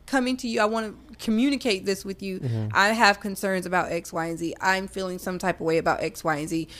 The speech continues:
Speaker 1: You want your, look, I don't know about happy life, happy wife, happy wife, happy life, whatever.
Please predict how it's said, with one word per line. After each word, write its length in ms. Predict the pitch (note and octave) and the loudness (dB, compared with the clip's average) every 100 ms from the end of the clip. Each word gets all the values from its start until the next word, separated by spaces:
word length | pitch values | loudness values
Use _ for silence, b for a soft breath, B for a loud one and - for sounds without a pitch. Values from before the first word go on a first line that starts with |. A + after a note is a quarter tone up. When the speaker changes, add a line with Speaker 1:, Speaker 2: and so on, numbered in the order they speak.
| B | B
Speaker 1:
You 180 | - C4+ | 0 2
want 240 | E4+ F4+ F4 | 4 0 0
your, 140 | D4+ | -4
look, 340 | - C4 G#3 - - | 0 0 0 -4 4
I 180 | A3 | 6
don't 160 | C#4 C#4 | 6 4
know 100 | C4 | 0
about 200 | B3 B3 | 0 0
happy 240 | A#3+ A#3 A#3+ | 2 0 2
life, 240 | A#3 A3+ | 0 0
happy 260 | A#3 A3+ A3+ | 0 -4 0
wife, 280 | A3+ A3+ A3+ | 2 2 0
happy 220 | G#3+ A3 | -6 -2
wife, 260 | A3 G#3+ | -2 -2
happy 220 | - G3 - | -4 -10 -4
life, 220 | G3 G3 | -4 0
whatever. 460 | G#3+ A#3 A#3 A#3+ | 2 4 4 0